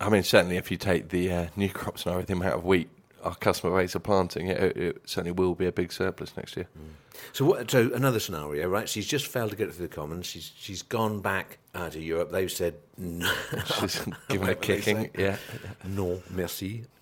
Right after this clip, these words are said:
Speaker 2: And then she gets voted out of office.
Speaker 1: Yeah.
Speaker 2: Weak pound.
Speaker 1: Yeah.
Speaker 2: Good trading <laughs> opportunity for farmers. But that then opens the door to a new referendum.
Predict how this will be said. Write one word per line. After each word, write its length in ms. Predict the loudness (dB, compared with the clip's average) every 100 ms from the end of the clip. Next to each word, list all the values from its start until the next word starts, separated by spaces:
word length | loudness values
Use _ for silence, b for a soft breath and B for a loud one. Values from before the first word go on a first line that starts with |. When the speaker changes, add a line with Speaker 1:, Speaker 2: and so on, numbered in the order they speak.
| _
Speaker 2:
And 300 | 2 4 6
then 400 | 6 6 6 4
she 220 | 2 2
gets 180 | 4 4
voted 340 | 4 2 2 0
out 180 | 0 0
of 320 | -8 -12 -10 -4
office. 480 | -2 -2 -2 -6 -12 _ _ _ _ -2
Speaker 1:
Yeah. 120 | -2 -4 -8
Speaker 2:
Weak 320 | -6 -6 -6
pound. 400 | -2 0 -2 -4 -14 _ _ -4
Speaker 1:
Yeah. 100 | -4 -6 _
Speaker 2:
Good 160 | -10 -10
trading 400 | -4 -4 -2 -4
<laughs> 20 |
opportunity 540 | -4 -4 -6 -6 -6
for 140 | -8 -8
farmers. 520 | -6 -4 -2 -2 -2
But 140 | -2 -2
that 220 | -2 -2
then 120 | 0
opens 380 | 0 -2 -6 -6
the 80 | -6
door 420 | 0 2 2 0
to 340 | -2 -6 -4 -4
a 120 | -6
new 220 | -4 -4
referendum. 720 | -2 -2 4 6 6 0 -2